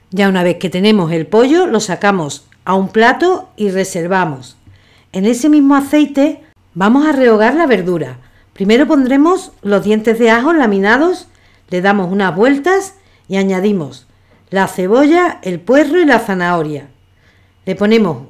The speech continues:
un poquito de sal, no demasiada porque después el caldo que le vamos a añadir tendrá sal, y pondremos también unas ramitas de tomillo fresco.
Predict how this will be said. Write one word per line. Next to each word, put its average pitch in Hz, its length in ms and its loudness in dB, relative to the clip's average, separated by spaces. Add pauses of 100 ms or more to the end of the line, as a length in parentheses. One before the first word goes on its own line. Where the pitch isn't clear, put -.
(140)
un 226 180 -2
poquito 185 400 -2
de 165 140 -2
sal, 320 400 0 (560)
no 214 160 2
demasiada 214 540 0
porque 165 220 -8
después 185 420 -2
el 160 160 -6
caldo 170 420 0
que 165 60 -6
le 165 80 -4
vamos 190 260 -4
a 202 40 -2
añadir 185 520 -2 (300)
tendrá 170 400 -4
sal, 277 440 0 (720)
y 202 80 -6
pondremos 208 460 0
también 262 500 -2 (400)
unas 208 300 0
ramitas 269 640 -2
de 190 180 -2
tomillo 240 400 0
fresco. 170 640 -6